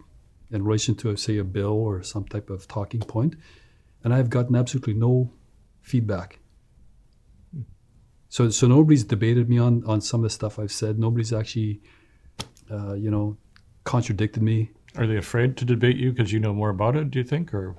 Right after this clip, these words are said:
Speaker 1: I don't, I don't know, you know, because, you know, th-, there's some people in the legislature that, that, uh,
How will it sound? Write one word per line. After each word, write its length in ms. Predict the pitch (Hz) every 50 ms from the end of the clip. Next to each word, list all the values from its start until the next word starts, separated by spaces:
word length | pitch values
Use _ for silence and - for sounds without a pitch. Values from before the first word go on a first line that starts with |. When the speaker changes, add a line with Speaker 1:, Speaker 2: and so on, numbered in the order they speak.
| -
Speaker 1:
I 80 | 147 185
don't, 140 | 214 208 - -
I 80 | 185
don't 140 | 202 214 208
know, 160 | 196 220 240
you 100 | 190 135
know, 120 | 120 123 139
because, 520 | 160 160 - 180 175 170 160 - - - - -
you 80 | 160
know, 120 | 175 180 175
th-, 140 | 170 165
there's 200 | 156 170 165 160
some 180 | - 196 190 185
people 280 | - - 185 - - 143
in 40 |
the 60 | 135 151
legislature 400 | 151 147 - 147 135 131 - 127
that, 220 | 120 120 113 -
that, 260 | 120 117 110 - -
uh, 160 | 113 104 104